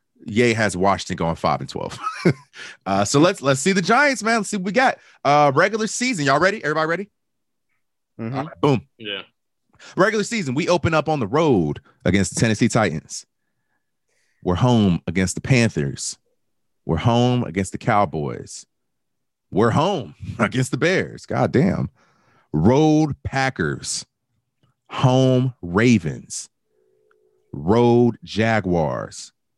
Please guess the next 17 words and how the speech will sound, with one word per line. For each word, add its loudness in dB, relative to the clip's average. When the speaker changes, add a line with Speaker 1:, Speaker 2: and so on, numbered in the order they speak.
Speaker 1:
Road 4
Seahawks. 0
Bye 2
week. -4
Home 2
Texans. -4
Home 2
Lions. 0
Road 4
Cowboys. 0
Week 0
thirteen, -2
home 0
Commanders. 2
Week 2
fourteen, 2
home 0